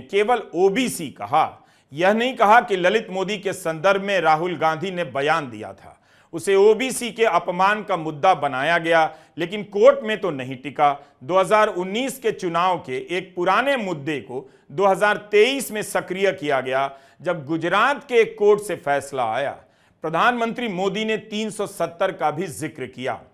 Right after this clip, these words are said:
उन्होंने कहा कि तीन सौ सत्तर के समय भारत का संविधान जम्मू कश्मीर की सीमा में प्रवेश नहीं कर सकता था।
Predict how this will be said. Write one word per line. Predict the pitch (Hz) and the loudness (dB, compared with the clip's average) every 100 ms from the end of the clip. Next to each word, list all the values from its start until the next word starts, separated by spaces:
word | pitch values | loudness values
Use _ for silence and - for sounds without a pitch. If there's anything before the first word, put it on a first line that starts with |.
| _ _ _ 160 | _ _ _ -8
उन्होंने | 175 220 226 | -4 -4 0
कहा | 208 254 | 2 2
कि | 294 262 | 2 -4
तीन | 233 220 | -8 -4
सौ | 233 | -4
सत्तर | 220 175 175 214 | -2 -4 0 0
के | 160 170 | 0 -6
समय | - 120 123 160 - _ _ | -8 -8 -8 -10 -16 _ _
भारत | 123 120 190 240 262 - | -10 0 2 2 0 0
का | 170 | 0
संविधान | 175 175 156 143 127 127 139 180 _ - | 0 -6 -6 -8 -6 -6 -8 -12 _ -20
जम्मू | 131 180 196 233 302 214 | -6 -2 0 -2 -4 -4
कश्मीर | 202 180 208 247 | -4 -6 -6 -6
की | - 202 | -8 -10
सीमा | - 180 196 208 | -10 -4 -2 0
में | 220 214 | -2 -4
प्रवेश | 165 160 170 202 202 | -4 -2 0 0 -2
नहीं | 151 156 160 | -8 -10 -6
कर | 151 | -6
सकता | 147 143 - 160 | -6 -8 -4 -4
था। | 156 160 160 | -2 -4 -4